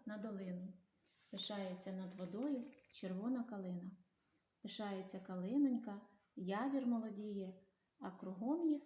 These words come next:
верболози, і лози зеленіють. Давайте спочатку, е, розберемо, е, слова, які можуть бути для вас незрозумілі. Е, тече вода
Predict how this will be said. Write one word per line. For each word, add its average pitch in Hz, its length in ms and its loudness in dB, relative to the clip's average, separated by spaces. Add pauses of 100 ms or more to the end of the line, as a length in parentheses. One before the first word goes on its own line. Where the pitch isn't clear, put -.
(140)
верболози, 196 840 0 (320)
і 190 100 -4
лози 254 500 0 (300)
зеленіють. 190 840 -4 (480)
Давайте 320 280 2
спочатку, 262 600 0 (120)
е, 220 160 -4
розберемо, 226 640 0 (580)
е, 196 180 -2
слова, 233 520 0 (1040)
які 226 300 4
можуть 233 340 4
бути 226 200 -2
для 202 160 -4
вас 220 220 -4
незрозумілі. 208 720 0 (1000)
Е, 208 100 0
тече 240 600 2 (480)
вода 196 540 0